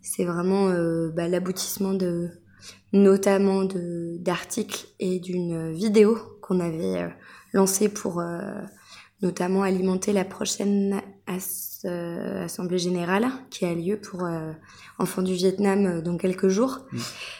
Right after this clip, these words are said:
Speaker 1: Donc on était très motivés à l'idée de, de terminer ce travail pour raconter, euh, notre épopée avec les sœurs, euh, dans la province de Binh Thuan, dans le sud, euh, du Vietnam. Et, euh, et voilà.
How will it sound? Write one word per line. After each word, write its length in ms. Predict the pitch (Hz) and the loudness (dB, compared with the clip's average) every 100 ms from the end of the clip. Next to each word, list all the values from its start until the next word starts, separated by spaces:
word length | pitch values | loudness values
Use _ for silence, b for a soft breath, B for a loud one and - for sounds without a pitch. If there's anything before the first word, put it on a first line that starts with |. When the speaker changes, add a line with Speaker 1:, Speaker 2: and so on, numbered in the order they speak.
| B | B
Speaker 1:
Donc 180 | 196 190 | 0 2
on 320 | 202 180 175 | 2 2 0
était 640 | 180 180 185 170 170 170 165 | -2 -2 0 0 0 -2 -4
très 200 | - 190 | -4 -2
motivés 460 | 180 175 - 180 180 | -2 -2 -4 0 0
à 60 | |
l'idée 340 | 170 156 170 165 | 0 -2 -2 -2
de, 180 | - 175 | -6 -8
de 160 | 175 | -6
terminer 380 | 170 175 180 180 | -2 -2 0 -2
ce 80 | - | -6
travail 480 | - 170 190 214 208 | -6 0 2 2 0
pour 180 | - 180 | -6 -4
raconter, 540 | 180 170 - 196 190 | -2 -4 0 2 2
euh, 120 | 175 | 2
notre 280 | 170 170 - | -2 -4 -4
épopée 460 | 180 220 - 196 190 | -2 -4 0 0 0
avec 320 | 165 170 - | -4 -8 -8
les 80 | 175 | -10
sœurs, 420 | - 196 185 180 | -4 -2 0 -2
euh, 140 | 165 165 165 175 _ _ _ | -6 -8 -12 -14 _ _ _
dans 140 | 196 185 | -6 -4
la 100 | 190 | -4
province 480 | - 180 185 185 175 | -6 -4 -2 -4 0
de 80 | 190 | 0
Binh 220 | 190 202 | 2 2
Thuan, 260 | 202 202 | 2 2
dans 100 | 196 | 0
le 60 | 175 | -2
sud, 280 | - 208 190 | -4 -4 -2
euh, 120 | 175 | -2
du 120 | 165 | -4
Vietnam. 520 | 165 170 185 233 294 - B B B B B B B B | -6 -6 0 2 2 -2 B B B B B B B B
Et, 340 | 208 208 202 185 | 4 6 6 4
euh, 300 | 175 165 165 | 2 -2 -2
et 120 | 190 | 2
voilà. 300 | 190 202 | 2 2